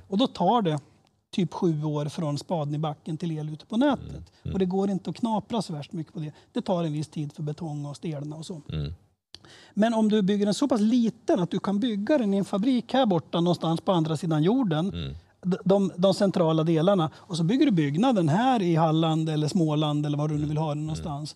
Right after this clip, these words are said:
Speaker 1: Och sen skeppar du alltihop och placerar in det. Då kan du komma ner till kanske tre år istället för sju år.
Speaker 2: Mm.
Speaker 1: Med allt vad det betyder för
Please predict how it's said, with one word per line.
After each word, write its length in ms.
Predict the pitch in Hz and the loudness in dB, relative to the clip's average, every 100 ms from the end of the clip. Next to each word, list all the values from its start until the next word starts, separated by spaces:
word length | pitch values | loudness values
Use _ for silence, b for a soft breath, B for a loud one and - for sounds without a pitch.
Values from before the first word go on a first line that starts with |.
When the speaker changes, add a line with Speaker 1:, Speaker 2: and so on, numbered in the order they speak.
| - | -18
Speaker 1:
Och 200 | _ 190 | _ -6
sen 140 | 156 147 | -4 -2
skeppar 480 | 277 - - 294 | 0 -2 -2 0
du 80 | 311 | 4
alltihop 420 | 180 180 - 160 - | 4 2 0 -2 -2
och 220 | - - 196 | -10 -8 0
placerar 460 | 185 170 170 170 | 0 4 4 6
in 260 | 156 151 147 | 6 4 4
det. 180 | 151 135 - b b b b _ _ - | 2 -2 -8 b b b b _ _ -2
Då 80 | 165 | 0
kan 200 | 208 277 | 4 4
du 60 | |
komma 220 | - 220 | 2 0
ner 180 | 180 175 | 0 0
till 120 | 175 | -2
kanske 240 | 180 156 170 | -4 -4 -4
tre 360 | - 302 220 | 2 4 4
år 220 | 143 143 156 | 0 -4 -6
istället 240 | - 151 | -6 -4
för 80 | 170 | -2
sju 280 | 285 262 156 | -2 -2 -6
år. 220 | 165 175 | -10 -10
Speaker 2:
Mm. 240 | 92 82 90 - | -8 -8 -8 -4
Speaker 1:
Med 140 | 190 | -2
allt 300 | 190 180 - | 0 0 0
vad 120 | 175 | -2
det 140 | 196 233 | 2 0
betyder 560 | 220 - 170 147 151 | 0 -2 -4 -4 -6
för 360 | 151 170 147 | -6 -6 -4